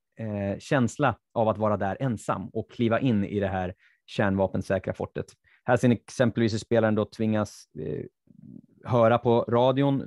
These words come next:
vad, vad, hur man gör för att öppna den här stora porten.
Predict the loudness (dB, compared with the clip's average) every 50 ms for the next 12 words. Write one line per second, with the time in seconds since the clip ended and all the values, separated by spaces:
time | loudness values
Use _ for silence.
0 | -8 -8 -2 -2 -2 -2 -2 -2 0 2 2 2 2 0 -2 -2 0 0 0 2
1 | 2 0 0 0 -2 -4 -4 -6 -6 -6 -6 -4 -2 -2 -2 -2 -2 -4 -4 -8
2 | _ _ _ _ -20 _ -4 -2 0 0 0 0 0 -2 -6 -6 -4 _ -2 -2
3 | -2